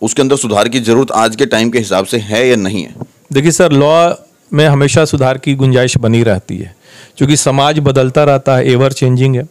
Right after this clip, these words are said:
Speaker 2: और समय और परिस्थिति और ज़रूरत के हिसाब से कानून भी बदलते हैं।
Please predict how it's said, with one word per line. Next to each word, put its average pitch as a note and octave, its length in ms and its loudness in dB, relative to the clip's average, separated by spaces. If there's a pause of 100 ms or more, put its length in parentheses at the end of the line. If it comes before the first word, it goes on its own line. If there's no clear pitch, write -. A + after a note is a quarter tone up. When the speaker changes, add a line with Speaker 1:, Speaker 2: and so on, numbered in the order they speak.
(640)
Speaker 2:
और E3 180 2
समय F3 400 2
और G3+ 60 4
परिस्थिति F3+ 680 0
और G3 100 4
ज़रूरत D#3+ 340 2
के F3+ 100 2
हिसाब E3 240 2
से - 140 -14
कानून D3 300 2
भी C3+ 100 2
बदलते A#2 400 0
हैं। G#2+ 220 -4